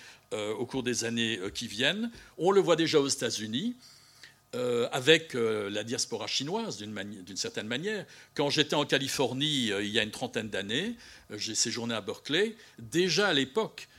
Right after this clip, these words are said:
il y avait au sein du laboratoire où je travaillais trois étudiantes chinoises, qui toutes les trois s'appelaient Wang. Euh, une est devenue professeure à San Diego et les deux autres, euh, je ne sais pas très bien où. Mais maintenant, à Berkeley, il y a plus de cinquante pour cent des étudiants, et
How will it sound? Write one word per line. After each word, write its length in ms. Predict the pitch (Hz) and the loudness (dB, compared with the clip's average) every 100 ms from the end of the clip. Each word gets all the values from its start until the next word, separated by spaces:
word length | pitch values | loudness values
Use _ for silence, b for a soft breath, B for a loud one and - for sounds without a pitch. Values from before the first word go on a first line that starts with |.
| B | B
il 140 | 123 | -2
y 80 | 139 | 2
avait 120 | 139 | 4
au 80 | 147 | 6
sein 220 | 127 175 | 6 6
du 100 | 151 | 4
laboratoire 440 | 135 131 139 156 127 | 2 2 0 0 0
où 60 | |
je 60 | 117 | 0
travaillais 580 | - 117 110 120 202 190 | -2 0 0 2 0 -2
trois 360 | - 160 165 | -4 0 2
étudiantes 400 | 131 - 117 120 | 0 -2 -4 -2
chinoises, 560 | - 147 165 151 104 - B B B | 0 -2 -4 -6 -8 -12 B B B
qui 120 | - 139 | -12 -8
toutes 180 | 185 151 | -2 -2
les 80 | |
trois 180 | 123 190 | 0 2
s'appelaient 280 | - 170 151 | 2 2 2
Wang. 480 | 139 127 90 82 - B B B - | 2 0 -2 -8 -12 B B B -6
Euh, 260 | 107 107 101 | -2 -2 -2
une 180 | 151 160 | 0 0
est 60 | |
devenue 240 | 127 127 123 | 0 0 -2
professeure 380 | 117 117 151 110 | 0 2 4 4
à 20 | |
San 220 | - 123 | 2 0
Diego 640 | 107 113 113 131 175 190 | -4 -6 -4 -2 2 2
et 40 | 139 | 0
les 120 | 120 | -2
deux 320 | 117 123 117 | -2 -2 -2
autres, 280 | 160 156 - | -2 -4 -2
euh, 280 | 117 107 104 | 0 0 -4
je 120 | 98 | -8
ne 60 | 110 | -4
sais 140 | 135 | -4
pas 140 | 127 120 | -4 -8
très 100 | 110 | -6
bien 180 | 107 | -4
où. 160 | 117 190 B B B | -4 -4 B B B
Mais 200 | 127 151 - b - | -4 -4 -6 b -8
maintenant, 400 | 135 139 - 208 | 0 0 2 0
à 80 | 123 | 0
Berkeley, 380 | 120 - 202 | -2 -2 -2
il 80 | 190 | 0
y 60 | 127 | -2
a 40 | |
plus 240 | - 190 196 | -6 -8 -6
de 340 | 123 139 131 B B | 0 0 -2 B B
cinquante 440 | - 202 170 147 | 2 2 0 -6
pour 160 | 139 - | -6 -6
cent 240 | 196 175 | -4 -4
des 200 | 117 110 | -4 -6
étudiants, 580 | 117 123 113 196 196 123 b b b b b | -6 -8 -8 -8 -8 -12 b b b b b
et 120 | 131 | -2